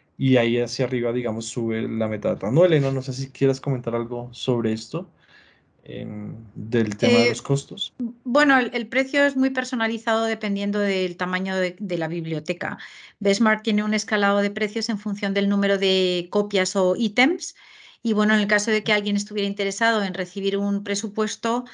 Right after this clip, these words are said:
Speaker 2: tendríais que escribirnos y decirnos el número de ítems de vuestra biblioteca. Pero bueno, yo os animo a todos a que, em,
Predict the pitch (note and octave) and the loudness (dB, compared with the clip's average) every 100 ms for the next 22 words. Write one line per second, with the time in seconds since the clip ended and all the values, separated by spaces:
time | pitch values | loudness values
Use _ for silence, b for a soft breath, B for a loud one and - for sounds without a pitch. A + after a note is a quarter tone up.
0 | B B B - F#3+ F#3+ G3+ G3+ G3+ G3+ | B B B -4 -2 2 4 6 6 4
1 | G#3+ G3+ - G#3 - G3+ G#3+ A#3+ A3+ A#3 | 2 -4 -6 -8 -4 -2 2 0 0 0
2 | A#3+ A3 G3 G#3 G3+ G3 G3+ G3 F#3+ F#3+ | 0 -2 -2 -2 -4 -2 -2 -2 0 2
3 | F#3 F#3 F#3 G#3+ G#3 F#3+ F#3+ F#3+ F#3+ - | 2 2 2 0 -2 -2 0 -2 -2 -2
4 | G3 F#3 F3 F3+ F#3+ F#3 B3 A#3+ C4+ - | 0 0 0 -2 -2 -2 0 2 0 -2
5 | B B B - G#3 G#3+ A#3 G#3+ G#3+ A#3+ | B B B 0 2 4 2 2 2 4
6 | A#3+ A#3+ A#3+ A#3+ B3 B3 A#3 G#3+ G3+ G3 | 4 2 2 -2 0 -2 -2 0 2 0
7 | F#3+ - G#3+ G3 F#3+ F#3 F3+ F3 | -2 -4 -2 -2 -2 -2 -4 -6